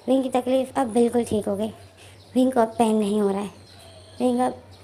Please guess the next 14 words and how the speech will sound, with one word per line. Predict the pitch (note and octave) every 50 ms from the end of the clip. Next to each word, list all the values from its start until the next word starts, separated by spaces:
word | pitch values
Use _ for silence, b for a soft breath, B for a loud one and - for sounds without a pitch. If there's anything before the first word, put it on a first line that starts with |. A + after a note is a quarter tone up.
| - - - B3
नॉर्मल | B3+ B3+ B3 A#3 A#3 A3+ A3+
फील | G#3+ G#3 G3 G3
कर | - G3+ G3+
रहा | G3 G#3+ A3
है। | G3+ - - - - - - _ _ _ - -
ठीक | - C4+ A#3+ A#3+ A3+
है | G#3 G3+
अब | F#3+
विंग, | G3+ G#3+ G#3+ b b b b b b b b b b - -
अब | A3+
विंग | A3+ A3 G#3+ G#3
जो | A3
अब | - - A#3+ A#3 A#3 -
बस | B3 A#3+ - - -